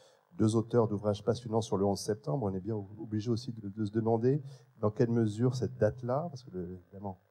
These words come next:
il n'est pas que sym-, il n'est pas qu'un symbole, parce qu'évidemment, euh, les morts, ils, ils ont été là, mais qui, qui frappent, euh, en tant que, qu'image, de quelle façon, euh, le onze septembre participe de cette, euh, impression, voilà, de, de déclin.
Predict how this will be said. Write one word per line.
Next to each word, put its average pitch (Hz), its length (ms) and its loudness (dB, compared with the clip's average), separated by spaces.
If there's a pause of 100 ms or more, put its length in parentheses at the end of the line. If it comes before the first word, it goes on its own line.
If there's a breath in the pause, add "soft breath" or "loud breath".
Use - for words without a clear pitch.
(100)
il 90 60 -14
n'est 90 60 -12
pas 101 140 -8
que - 140 -6
sym-, 117 280 -4 (180)
il 101 40 -12
n'est 101 60 -8
pas 107 140 -4
qu'un 110 160 -6
symbole, 113 420 2
parce 95 160 -18
qu'évidemment, 101 600 -10
euh, 92 100 -12 (440 soft breath)
les 98 80 -10
morts, 101 280 2
ils, 92 280 -8
ils 107 160 -8
ont 110 80 0
été 104 180 -2
là, 110 160 4
mais 101 140 -2
qui, 92 320 -16 (240)
qui 110 100 -14 (100)
frappent, - 500 -2 (520 loud breath)
euh, 98 140 -8 (340)
en 107 60 -14
tant 104 160 -4 (140)
que, 95 220 -2
qu'image, 127 440 0 (400)
de 117 80 -4
quelle 135 160 0
façon, 147 540 -2 (500 soft breath)
euh, 101 300 -8
le 117 120 -2
onze 120 140 0
septembre 135 460 -4
participe - 720 -2
de 110 80 -6
cette, 107 340 -10
euh, 104 140 -2
impression, 104 420 -12
voilà, 110 240 -6
de, 95 260 -10 (300 soft breath)
de 104 60 -6
déclin. 110 480 -6